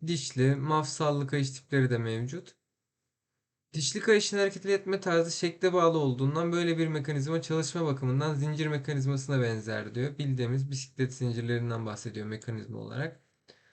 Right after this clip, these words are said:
Kayış mekanizması ile benzerliği sadece malzeme yönündendir diyor.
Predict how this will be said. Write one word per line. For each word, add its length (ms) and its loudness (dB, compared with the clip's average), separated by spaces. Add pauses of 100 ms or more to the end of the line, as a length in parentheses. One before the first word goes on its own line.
(400)
Kayış 280 4
mekanizması 600 0
ile 160 2
benzerliği 520 2
sadece 340 0
malzeme 540 2
yönündendir 680 -2
diyor. 320 -4